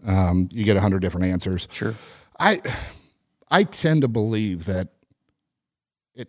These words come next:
Speaker 1: it comes down to finding that purpose. Um, you know, 'cause I think, I think, you know, a lot of times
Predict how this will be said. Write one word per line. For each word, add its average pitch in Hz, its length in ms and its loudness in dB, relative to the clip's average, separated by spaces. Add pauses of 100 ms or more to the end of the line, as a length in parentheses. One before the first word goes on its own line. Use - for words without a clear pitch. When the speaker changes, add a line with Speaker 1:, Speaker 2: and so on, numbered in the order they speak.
(160)
Speaker 1:
it - 300 -16
comes 165 260 4
down 120 320 6
to 104 220 2
finding 107 640 4
that - 380 -4
purpose. - 720 -4 (200)
Um, 90 600 4 (1700)
you 127 100 2
know, 113 140 4
'cause 110 140 2
I 120 60 8
think, 151 360 4
I - 40 4
think, 131 240 4 (280)
you 120 60 -8
know, 113 80 2
a - 20 6
lot 117 180 6
of 120 80 -2
times 110 220 4